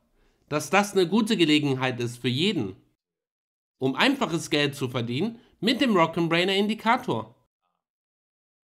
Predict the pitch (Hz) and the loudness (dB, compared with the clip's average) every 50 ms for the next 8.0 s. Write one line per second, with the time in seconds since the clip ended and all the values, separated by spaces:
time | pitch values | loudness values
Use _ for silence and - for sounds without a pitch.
0 | _ _ _ _ _ _ 101 92 90 87 87 87 85 85 _ _ _ 113 120 123 | _ _ _ _ _ _ _ _ _ _ _ _ _ _ _ _ _ _ _ _
1 | 120 _ _ 90 _ _ _ _ _ _ _ _ _ _ _ _ _ _ _ _ | _ _ _ _ _ _ _ _ _ _ _ _ _ _ _ _ _ _ _ _
2 | _ _ - 135 165 165 165 175 160 - - - 262 285 277 247 214 - 147 131 | _ _ -2 -2 0 0 -2 -4 -8 -8 -2 -2 0 0 2 0 -2 -2 -4 -4
3 | 131 123 120 120 127 139 190 208 - _ _ _ _ _ _ _ _ _ _ _ | -2 -2 -4 -4 -4 -6 -6 -6 -10 _ _ _ _ _ _ _ _ _ _ _
4 | _ _ _ _ _ _ _ _ _ _ _ _ _ _ _ _ _ _ _ _ | _ _ _ _ _ _ _ _ _ _ _ _ _ _ _ _ _ _ _ _
5 | _ _ _ _ _ _ _ _ 147 147 151 143 220 285 302 302 - 226 208 208 | _ _ _ _ _ _ _ _ -2 -2 0 2 2 2 2 0 -2 0 2 2
6 | 202 190 180 165 185 180 175 170 170 - 175 170 170 170 165 - 202 247 302 302 | 0 0 0 0 0 0 0 0 0 2 4 4 4 2 2 0 2 2 4 2
7 | 262 170 165 156 147 147 143 143 - 143 131 131 123 127 - 127 127 160 220 | 4 4 4 4 4 2 -2 0 0 0 0 0 -2 -2 -2 -2 -2 -2 -2